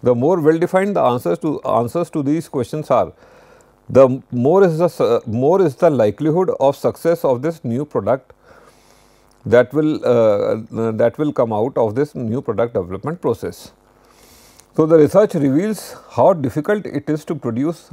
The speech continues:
a single commercially successful new product, especially, uh,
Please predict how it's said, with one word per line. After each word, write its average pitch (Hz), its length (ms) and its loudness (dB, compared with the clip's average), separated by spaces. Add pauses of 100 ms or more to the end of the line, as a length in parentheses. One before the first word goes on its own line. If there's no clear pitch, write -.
(140)
a 139 80 0
single 170 560 -4
commercially 143 640 -2
successful 147 560 -4
new 123 340 -4
product, 92 440 -10 (340)
especially, 156 680 -4
uh, 131 200 0